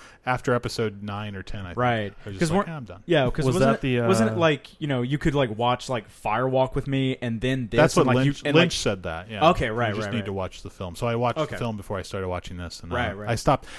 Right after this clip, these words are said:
Speaker 3: Was nine the, uh, the origin story?
Speaker 1: No, it's eight. Uh, I, I got, I watched eight, and I was like, "This is perhaps one of the greatest things I've ever seen on television."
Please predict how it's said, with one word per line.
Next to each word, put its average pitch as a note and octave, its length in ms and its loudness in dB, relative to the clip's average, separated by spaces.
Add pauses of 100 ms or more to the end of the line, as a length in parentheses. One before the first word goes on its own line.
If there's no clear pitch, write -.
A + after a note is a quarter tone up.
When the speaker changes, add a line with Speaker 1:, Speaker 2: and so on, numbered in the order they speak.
(400)
Speaker 3:
Was B2 260 4
nine B2+ 420 2
the, A#2 220 2
uh, A2 420 -2 (920)
the A2+ 140 -6
origin A#2+ 400 -2
story? C3+ 460 -4 (120)
Speaker 1:
No, G#2+ 100 0
it's F#2+ 100 -6
eight. G2 340 -8
Uh, C3+ 40 -4
I, A#2+ 600 -4 (280)
I C#3+ 160 -2
got, E3 360 4
I C#3 140 0
watched D3+ 380 4
eight, D3+ 320 0 (200)
and B2+ 120 -2
I B2 60 0
was A#2 120 -4
like, A2+ 300 -4 (360)
"This - 540 -6
is A2+ 640 -6 (320)
perhaps A2+ 600 -2
one G#2+ 160 -4
of G2+ 100 -6
the G2 80 -6
greatest F#2+ 500 -8 (100)
things F#2 240 -8
I've F#2+ 120 -8
ever F#2 180 -8
seen F2+ 160 -14
on F2 100 -12
television." F2+ 480 -12